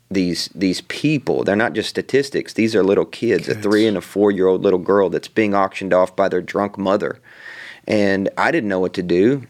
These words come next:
Speaker 1: You know, I didn't have any training on how to rescue kids from human trafficking or child slavery or prostitution. But I did know that the gospel always works despite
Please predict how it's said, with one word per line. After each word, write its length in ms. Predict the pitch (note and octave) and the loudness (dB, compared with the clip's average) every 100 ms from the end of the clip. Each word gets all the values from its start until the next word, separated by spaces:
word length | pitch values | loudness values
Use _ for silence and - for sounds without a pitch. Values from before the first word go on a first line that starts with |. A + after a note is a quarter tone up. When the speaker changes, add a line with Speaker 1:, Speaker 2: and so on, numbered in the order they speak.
| - | -4
Speaker 1:
You 160 | G#2 | 0
know, 100 | G2 | 2
I 100 | G2 | 2
didn't 140 | D#3 G#2 | 0 -2
have 200 | G2 G2 | -2 0
any 160 | F#2+ | -2
training 480 | E2+ - G2+ A2 A2+ | -4 -2 0 0 0
on 100 | F#2+ | -2
how 140 | F#2+ F2+ | 0 0
to 60 | |
rescue 420 | F#2 F#2 - G2 | 2 0 0 -4
kids 260 | F2+ G2 F2 | 0 0 0
from 140 | F2+ | -4
human 240 | F2+ G2 F2 | -2 -2 -2
trafficking 640 | - F#2 G2+ - A2 A2 | -2 -2 -2 -4 -4 -2
or 40 | E2 | -4
child 340 | - F#2+ F#2+ | -2 -2 -2
slavery 420 | - F#2+ G#2 G#2+ | 0 0 0 2
or 80 | G#2 | 0
prostitution. 840 | E2+ F2+ G2+ - - G#2 G#2+ C#3 C#3 - - - - - | 0 0 -2 -4 -2 -2 0 -4 -6 -12 -18 -16 -18 -6
But 120 | - - | 0 0
I 80 | |
did 300 | G#2+ F2+ D3 | 2 2 2
know 180 | B2 G#2 | 2 2
that 160 | G2 F#2 | 2 0
the 60 | F#2 | 0
gospel 440 | G#2 G#2+ - F#2 | 0 -2 -2 0
always 500 | - G2+ G2 F2+ E2+ | 2 2 2 0 0
works 380 | G2 A2 F2+ - | 0 0 0 -8
despite 480 | - - F#2 F#2+ | -12 -2 0 0